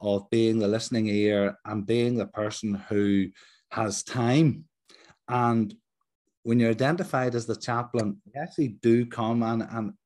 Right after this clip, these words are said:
it's always surprises other people that I can get a story out of someone, their life story, by simply asking, "How are you?"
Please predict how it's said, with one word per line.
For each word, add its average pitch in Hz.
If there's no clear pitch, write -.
it's -
always 151
surprises 117
other 110
people 101
that 113
I 123
can 151
get 127
a 110
story 143
out 147
of 135
someone, 131
their 120
life 131
story, 123
by 127
simply 147
asking, 117
"How 123
are 110
you?" 117